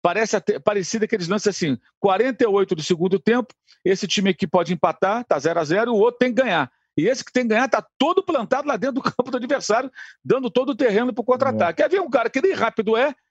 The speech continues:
Speaker 1: e consegue fazer essa jogada. Isso me chama muita atenção, o, o, o, a, a, a, o tipo de gol, né?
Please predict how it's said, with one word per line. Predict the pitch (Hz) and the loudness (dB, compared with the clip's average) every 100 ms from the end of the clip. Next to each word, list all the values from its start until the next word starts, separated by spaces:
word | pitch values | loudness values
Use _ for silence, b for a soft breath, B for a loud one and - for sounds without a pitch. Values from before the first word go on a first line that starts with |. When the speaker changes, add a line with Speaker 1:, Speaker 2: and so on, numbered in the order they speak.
| _ | _
Speaker 1:
e | 381 | -2
consegue | - 381 320 330 | 0 -2 -2 -2
fazer | - 311 320 | -2 -2 -4
essa | 302 | -2
jogada. | 311 208 202 120 - _ _ - | -2 0 -2 -4 -12 _ _ -10
Isso | 269 370 | -6 -6
me | 294 | -4
chama | 294 285 | -2 -2
muita | 285 339 | -2 -2
atenção, | 339 294 233 220 | -2 0 0 0
o, | 175 | -4
o, | 151 180 185 | -2 -4 -2
o, | 185 _ _ - - | -6 _ _ -12 -4
a, | |
a, | 143 101 147 - 127 135 131 | -4 -2 -4 -4 -6 -4 -6
a, | 131 151 - | -8 -14 -6
o | 202 | -4
tipo | - 403 | 0 -2
de | 262 | 0
gol, | 240 226 98 | 0 0 0
né? | 143 | -4